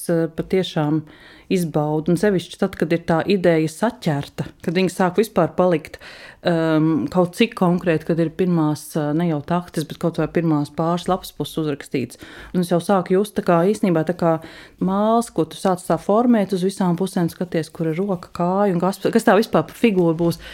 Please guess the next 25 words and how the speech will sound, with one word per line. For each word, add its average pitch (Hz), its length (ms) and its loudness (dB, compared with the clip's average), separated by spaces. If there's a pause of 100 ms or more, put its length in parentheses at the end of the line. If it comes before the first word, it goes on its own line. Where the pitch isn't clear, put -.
(300)
Šī 233 200 4
vientulība 208 460 4
man 185 100 2
ļoti 185 300 0
patīk. 170 340 0
Nu, 160 100 0
zinu, 180 180 0
ka 175 140 -4
tajos, 170 320 0
ā, 170 200 -4 (360)
brīžos 180 440 2
mani 175 260 2
vienkārši, 170 640 -2 (480)
em, - 600 -4 (260)
sadusmo 190 640 2
pilnīgi, 190 520 2
pilnīgi 175 500 2
jebkurš - 600 -4
traucējums, 143 760 -4
absolūti 147 720 -6
jebkurš. - 460 -8
Vai 151 160 0
telefonu 180 640 0
zvani, 175 420 2
vai, 156 280 2